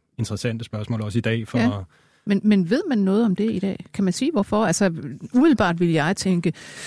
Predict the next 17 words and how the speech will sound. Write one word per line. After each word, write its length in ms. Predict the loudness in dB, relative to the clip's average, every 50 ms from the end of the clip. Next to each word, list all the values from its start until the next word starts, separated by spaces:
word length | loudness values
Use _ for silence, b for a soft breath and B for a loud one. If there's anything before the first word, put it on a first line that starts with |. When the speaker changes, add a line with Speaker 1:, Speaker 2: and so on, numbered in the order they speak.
| B B B B B _ _ _ _
Speaker 2:
det 100 | 4 4
er 40 | 4
nok 300 | 4 2 0 -2 -4 -10 -14 -14 -16 _ _ -16
stofmisbrug 720 | -16 -4 -2 0 0 2 2 2 0 0 0 -2 -2 -2 -2
og 100 | -6 -4
ting 160 | -4 -2 -4 -4
og 80 | -2
sager. 240 | -2 -2 0 2 2
Speaker 1:
Ja, 120 | 2 2 0 -2 -6 -6 -4
det, 260 | -2 0 0 0 0
det 60 | 2
har 60 | 2
du 60 | 2 0
Speaker 2:
Øhm. 80 | 0
Speaker 1:
ret 140 | -2 -4 -6
i. 120 | -8 -10 -10 -8
Øh, 380 | -6 -4 -2 -2 -2 -4 -4